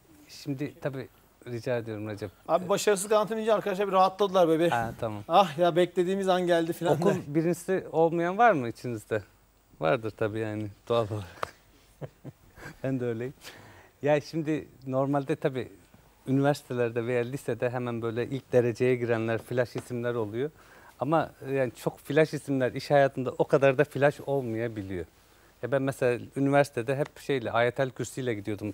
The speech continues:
Speaker 1: sınav notlara bakmaya. Ha, elli alacak mıyız, almayacak mıyız? Okul mesafesi yakındı benim evle. Sürekli okuyarak gidiyordum. Yani kısmet çünkü.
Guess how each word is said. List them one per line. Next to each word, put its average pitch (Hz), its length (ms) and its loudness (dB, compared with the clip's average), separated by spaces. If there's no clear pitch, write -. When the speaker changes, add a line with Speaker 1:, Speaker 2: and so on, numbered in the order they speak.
Speaker 1:
sınav 120 460 -2
notlara 113 440 0
bakmaya. 98 440 -2
Ha, 117 100 -8
elli 127 260 2
alacak 131 440 2
mıyız, 123 180 -4
almayacak 110 500 -2
mıyız? 98 160 -8
Okul 143 240 -4
mesafesi 135 600 0
yakındı 127 540 -2
benim 107 240 -2
evle. 131 240 -4
Sürekli 165 420 -2
okuyarak 139 520 0
gidiyordum. 113 360 -6
Yani 101 80 -8
kısmet 151 440 -4
çünkü. 98 320 -12